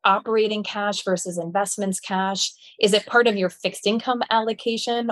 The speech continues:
Or is it a placeholder for risk assets because you feel that you can time the market? So in looking at that T-bill kind of short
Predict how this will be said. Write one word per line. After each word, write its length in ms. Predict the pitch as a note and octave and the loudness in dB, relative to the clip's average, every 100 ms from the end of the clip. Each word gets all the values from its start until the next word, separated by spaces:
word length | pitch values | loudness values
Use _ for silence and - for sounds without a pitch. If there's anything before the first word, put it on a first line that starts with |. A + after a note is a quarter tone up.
| - | 2
Or 200 | E4 G4 | 4 6
is 180 | F#4+ D#4+ | 4 4
it 100 | D#4 | 2
a 100 | C#4 - | 2 2
placeholder 480 | B3 A#3+ A3+ G#3 F#3+ | 0 0 -2 -2 -2
for 140 | F#3+ | 0
risk 240 | F#3+ F#3 | 0 0
assets 460 | F3+ E3+ - E3 - | -4 -4 -4 -4 -4
because 280 | F#3+ G3 F#3 | -4 -2 -2
you 80 | F#3 | 2
feel 160 | G3 | 2
that 140 | F#3 F3+ | 4 0
you 80 | |
can 100 | F#3 | -2
time 240 | F3+ F#3 F3 | -2 -2 -2
the 80 | F3 | 0
market? 440 | F#3 F#3 E3 - - - - - | 0 0 -4 -6 -12 -20 -20 0
So 160 | - B3+ | 4 4
in 200 | A#3+ A#3+ | 4 2
looking 280 | C#4+ F4+ E4 | 0 2 0
at 140 | C4+ | 2
that 200 | G3 F#3 | 2 0
T-bill 500 | - A3+ G3 F#3 F3+ | -4 -6 0 0 0
kind 180 | F#3 F3+ | -2 -6
of 60 | E3+ | -6
short 480 | - A#3+ A3 G#3+ | -4 -2 -2 -4